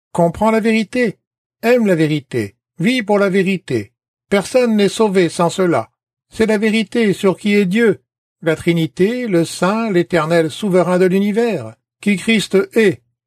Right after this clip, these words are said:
Dieu fait chair, qui a vécu une vie sans péché,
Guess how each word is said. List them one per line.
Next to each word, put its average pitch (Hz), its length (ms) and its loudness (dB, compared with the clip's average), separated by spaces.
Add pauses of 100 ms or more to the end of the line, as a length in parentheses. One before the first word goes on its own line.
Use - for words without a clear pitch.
(180)
Dieu 185 200 2
fait 196 220 0
chair, 143 480 0 (340)
qui 208 140 -2
a 208 40 0
vécu 233 300 -2
une 220 160 2
vie 214 180 2
sans 226 220 0
péché, 151 540 -4